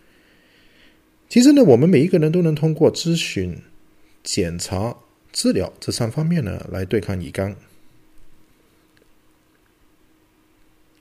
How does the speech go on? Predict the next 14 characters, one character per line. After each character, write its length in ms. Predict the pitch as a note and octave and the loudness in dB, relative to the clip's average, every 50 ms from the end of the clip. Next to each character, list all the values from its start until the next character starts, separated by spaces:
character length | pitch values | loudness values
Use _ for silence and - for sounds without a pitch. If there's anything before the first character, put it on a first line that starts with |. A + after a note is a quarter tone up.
| _ _ _ _ _ _ _ _ _ - _ _ _ - | _ _ _ _ _ _ _ _ _ -20 _ _ _ 4
我 120 | C3 C#3+ | 6 6
个 160 | E3 C4+ C4+ | 6 6 4
人 100 | A#3+ A3 | 4 4
来 140 | F#3+ A#2+ B2 | 2 2 0
说 200 | - - D3+ D3 | 0 2 2 2
呢， 80 | B2+ A2 | 2 0
一 120 | A#2+ C3 | -2 -4
直 380 | B2+ - A#2+ A#2 A#2+ B2+ C3+ A#2+ | -4 -4 -4 -2 -2 -2 -2 -2
热 180 | C3+ D3 D3 A2+ | 0 2 2 2
心 220 | - - A2+ A2 | 2 -2 -6 -6
一 40 | G#2+ | -6
些 160 | G2 A2 G2+ | -4 -4 -4
社 220 | G2 - - A#2 | -4 -2 -2 -2
会 540 | G2 - G#2+ G2 F#2 E2+ E2 C#2 B1 A1 - | -2 -2 -2 -4 -4 -4 -6 -8 -12 -14 -18